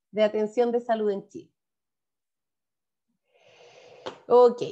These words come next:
estos centros de atención primarios urbanos de tipo ces o centros de salud y cesfam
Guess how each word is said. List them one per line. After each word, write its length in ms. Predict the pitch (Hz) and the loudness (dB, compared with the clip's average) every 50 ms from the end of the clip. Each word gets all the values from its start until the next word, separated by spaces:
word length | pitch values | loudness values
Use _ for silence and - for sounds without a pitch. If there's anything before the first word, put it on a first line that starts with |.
| - | -6
estos 300 | - 277 277 - 339 339 | -6 -4 -4 -4 -6 -6
centros 320 | - - 277 339 349 381 381 | -4 -4 -4 -4 -4 -4 -4
de 80 | 370 | -4
atención 500 | 330 - 294 311 311 - 320 320 311 294 - | -2 -2 -4 -4 -4 -4 -6 -6 -6 -6 -4
primarios 800 | - 320 320 302 302 285 240 214 196 196 214 233 233 - - _ _ _ _ _ _ _ | -2 -2 0 0 0 0 0 -2 -2 -4 -6 -8 -8 -10 -18 _ _ _ _ _ _ _
urbanos 920 | - 269 285 294 294 247 285 262 226 208 202 202 220 247 269 262 _ _ _ - | -6 -6 -4 -4 -2 -2 0 0 2 0 0 -2 -2 -4 -6 -8 _ _ _ -8
de 180 | 196 220 233 | -4 -4 -4
tipo 380 | 233 233 226 - - 196 196 196 | -4 -4 -8 -8 -6 -6 -6 -6
ces 500 | - - _ 294 277 277 285 - _ _ - | -8 -8 _ -8 -8 -8 -10 -18 _ _ -16
o 120 | - 190 180 | -16 -16 -14
centros 440 | - - 226 226 233 233 247 247 214 | -10 -8 -8 -6 -6 -6 -8 -6 -4
de 120 | 240 247 | -6 -6
salud 540 | 240 - 226 214 220 254 254 240 208 180 - _ _ _ _ _ - | -4 -4 -4 -4 -4 -2 -4 -4 -4 -6 -10 _ _ _ _ _ -14
y 100 | 202 202 | -14 -14
cesfam 760 | - _ - 302 311 - - _ 320 294 269 269 294 320 - | -10 _ -8 -8 -8 -10 -10 _ -4 -4 -4 -4 -6 -12 -16